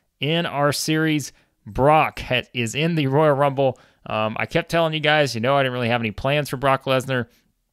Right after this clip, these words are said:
I think I said that for a while, but that changed,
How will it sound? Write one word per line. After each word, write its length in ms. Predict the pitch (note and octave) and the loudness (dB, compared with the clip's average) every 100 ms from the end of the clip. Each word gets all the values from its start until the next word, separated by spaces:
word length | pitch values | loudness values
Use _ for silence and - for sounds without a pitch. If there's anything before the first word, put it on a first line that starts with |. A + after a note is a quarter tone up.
| _ _ _ - - | _ _ _ -20 -10
I 180 | A2 A#2+ | -8 -6
think 180 | G3 | -2
I 60 | E3 | -2
said 240 | - C#3+ | 0 0
that 160 | A#2 G#2 | 0 -2
for 100 | G#2+ | -4
a 60 | G2 | 0
while, 400 | G#2+ F#2+ F#2+ - _ _ - | 0 0 -4 -12 _ _ -8
but 120 | B2+ | 2
that 200 | F#3 F#3 | 2 2
changed, 600 | - E3 B2+ A2+ - | 0 0 0 -2 -4